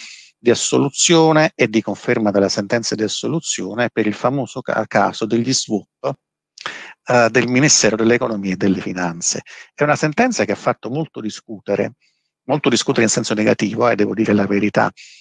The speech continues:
La, mm, penso la maggior parte della dottrina italiana e anche gran parte della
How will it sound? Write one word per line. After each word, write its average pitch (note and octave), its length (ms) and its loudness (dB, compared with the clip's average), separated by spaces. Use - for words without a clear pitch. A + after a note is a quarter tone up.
La, A#2 460 4
mm, G#2 640 -14
penso D#3+ 380 0
la A#2+ 80 4
maggior A2+ 260 2
parte - 320 2
della A2 160 4
dottrina A#2 440 0
italiana G2+ 680 2
e B2+ 100 -2
anche B2 300 0
gran A2 260 0
parte A2+ 440 -2
della G#2 260 0